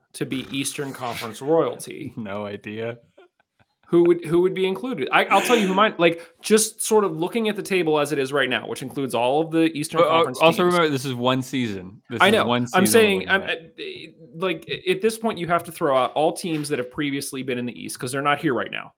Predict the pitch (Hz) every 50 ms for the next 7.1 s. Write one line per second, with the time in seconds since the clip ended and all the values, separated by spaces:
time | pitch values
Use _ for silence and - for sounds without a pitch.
0 | _ _ 127 139 117 139 135 135 151 165 175 165 - 139 123 143 143 156 185 190
1 | 190 202 190 170 151 143 170 147 147 156 143 139 131 - - - _ _ _ _
2 | _ _ _ _ _ _ _ - 147 139 123 120 127 131 147 - - 165 151 151
3 | 151 147 139 135 131 131 123 123 135 135 139 139 113 120 123 117 123 - _ _
4 | _ _ _ _ _ - 131 123 113 120 127 139 135 - 147 131 120 - - 151
5 | 139 135 131 131 131 - - 147 135 131 127 123 127 123 120 113 - - 123 -
6 | - - 151 143 143 - - 165 156 156 156 151 135 151 147 143 143 139 139 135
7 | -